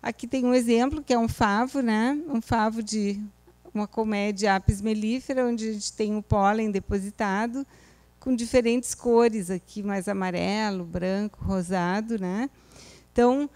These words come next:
significa que a diferença das abelhas pra os outros, muitos outros animais, a maioria dos outros animais, é que as abelhas, elas usam o pólen como alimentação proteica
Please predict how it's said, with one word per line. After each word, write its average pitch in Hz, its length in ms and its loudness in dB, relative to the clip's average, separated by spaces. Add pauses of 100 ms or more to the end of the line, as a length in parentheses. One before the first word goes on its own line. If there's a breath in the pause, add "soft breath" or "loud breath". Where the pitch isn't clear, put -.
(160 soft breath)
significa 269 760 2
que 269 360 -2 (220)
a 247 100 4
diferença 247 800 2
das 247 240 0
abelhas 214 600 2
pra 226 200 0 (260)
os 202 180 -2
outros, 226 500 6 (100)
muitos 247 480 0
outros 233 300 2
animais, 202 500 2
a 214 100 2
maioria 196 360 0
dos 208 220 -4
outros 202 260 -2
animais, 190 640 -2
é 220 100 -6
que 262 140 -2
as 247 100 0
abelhas, 247 500 0 (300 soft breath)
elas 226 380 2
usam 302 440 4
o 254 60 2
pólen 233 500 4
como 220 220 -2
alimentação 208 680 -2
proteica 226 760 -2